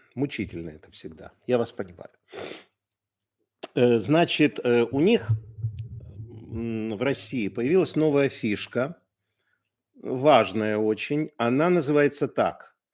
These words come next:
Э, мы ведем войну, там, за Христа, ну, за все это дело. Э, но важно понять, что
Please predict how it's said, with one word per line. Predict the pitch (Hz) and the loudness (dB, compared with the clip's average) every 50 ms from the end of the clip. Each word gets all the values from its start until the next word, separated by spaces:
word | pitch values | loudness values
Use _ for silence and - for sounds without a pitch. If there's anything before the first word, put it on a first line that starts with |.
| _ _ _ _ _ _ _ _ _ _ _ _ _ _ _ _ _ _ _ - | _ _ _ _ _ _ _ _ _ _ _ _ _ _ _ _ _ _ _ -2
Э, | 127 120 117 113 113 110 | 0 2 2 4 2 4
мы | 120 160 190 | 4 4 4
ведем | 185 151 131 156 151 139 | 4 4 4 4 4 4
войну, | 117 131 123 113 107 113 123 151 190 208 196 185 165 147 120 101 92 | 4 4 4 4 4 2 2 4 4 6 6 6 6 4 2 0 -2
там, | - 110 104 98 | -4 -4 -4 -4
за | 90 107 | -6 -8
Христа, | - - 120 117 - - - - 170 160 135 | -6 -4 -6 -6 -6 -4 0 2 4 4 4
ну, | 113 110 107 | 2 -2 -4
за | 98 110 104 | -4 -6 -6
все | - - 104 98 | -4 -2 -2 -2
это | 85 - 113 | -2 -4 -6
дело. | 123 196 208 208 196 160 127 - _ _ _ _ _ _ _ _ _ _ _ _ _ _ _ _ _ _ _ _ _ - | -4 -2 -2 -2 -2 -2 -6 -10 _ _ _ _ _ _ _ _ _ _ _ _ _ _ _ _ _ _ _ _ _ 0
Э, | - 131 127 123 127 | 4 6 6 6 6
но | 120 127 139 143 | 4 4 2 4
важно | 170 185 170 139 170 165 | 4 2 4 4 2 2
понять, | 170 - 170 165 165 156 120 87 78 - - - - _ _ _ _ _ _ _ _ _ _ _ _ _ _ _ _ _ _ _ _ _ _ _ _ _ | 4 2 4 4 6 4 4 2 0 -6 -18 -20 -20 _ _ _ _ _ _ _ _ _ _ _ _ _ _ _ _ _ _ _ _ _ _ _ _ _
что | - - - - - - 151 147 147 147 139 139 131 113 - - - _ | -14 -12 -12 -10 -2 4 6 8 8 8 8 6 4 2 0 -6 -20 _